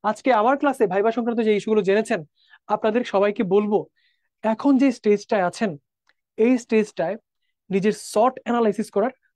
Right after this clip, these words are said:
পারফেক্ট টাইম। তো এই সর্ট অ্যানালাইসিস, আপনার নলেজেবল যে সর্ট অ্যানালাইসিস, সেটা কিন্তু এই টেস্টে হয়ে যাবে, ফাউন্ডেশন টেস্টে। তো এটাতে অবশ্যই অংশগ্রহণ করবেন,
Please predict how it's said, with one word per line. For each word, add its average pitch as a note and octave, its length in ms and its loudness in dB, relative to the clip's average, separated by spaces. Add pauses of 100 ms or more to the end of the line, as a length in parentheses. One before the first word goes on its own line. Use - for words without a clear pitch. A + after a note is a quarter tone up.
(140)
পারফেক্ট G#3+ 440 -2
টাইম। D#3+ 240 -14 (760)
তো A#3 160 -8
এই C#4+ 180 4
সর্ট B3+ 280 0
অ্যানালাইসিস, C4 500 0
আপনার E3+ 200 -8
নলেজেবল G#3+ 500 2
যে B3 100 -2
সর্ট G3 200 0
অ্যানালাইসিস, F3+ 480 -4 (440)
সেটা A3 140 0
কিন্তু A#3 220 -4 (160)
এই A3 140 0
টেস্টে A#3 460 -2
হয়ে F3+ 220 2
যাবে, D3+ 220 -4 (1500)
ফাউন্ডেশন G3+ 360 0
টেস্টে। D#3 300 -10 (600)
তো F3+ 60 -2
এটাতে F#3+ 240 -2
অবশ্যই G3 400 0
অংশগ্রহণ B3 460 0
করবেন, B3 280 0